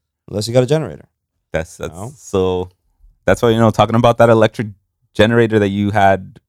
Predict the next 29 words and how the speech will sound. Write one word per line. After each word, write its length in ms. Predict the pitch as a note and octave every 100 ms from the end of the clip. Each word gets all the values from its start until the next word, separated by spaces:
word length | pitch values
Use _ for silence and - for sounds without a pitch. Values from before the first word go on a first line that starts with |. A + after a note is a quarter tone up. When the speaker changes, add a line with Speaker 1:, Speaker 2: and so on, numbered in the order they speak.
| _ -
Speaker 2:
you 80 |
were 60 | G2+
talking 220 | G2+ G2+
about 320 | G2 F#2+ D2 - _ _ B2
Speaker 1:
Oh, 120 | A#2
the 60 | G#2
Jacker? 320 | A#2 B2 G#2+
Speaker 2:
while 720 | A#2+ C#3+ D3+ D3 C3+ A#2+ A2
back, 320 | G#2 G#2 F#2+
yeah. 320 | A2 B2 A2 F#2+ _ _ _
Speaker 1:
Yeah. 520 | G#2 G2+ C3+ B2+ G2+ -
Speaker 2:
<laughs> 40 | - _ _ -
Speaker 1:
Well, 320 | B2+ C3 -
I've 200 | A#2 D3
already 160 | E3+ C3
Speaker 2:
Hey, 100 | D3
Speaker 1:
tested 120 | E3
Speaker 2:
some 140 | C#3 D#3+
of 40 |
Speaker 1:
it. 40 |
Speaker 2:
those, 260 | F3 F3+ F3
Speaker 1:
I 140 | D3+
Speaker 2:
it's, 80 | C#3
Speaker 1:
tested 240 | C3 - D3
it 20 |
Speaker 2:
it's 60 | C3
Speaker 1:
with 100 | A#2+
the 80 |
fridge. 480 | A#2 F#3 D3 A#2 -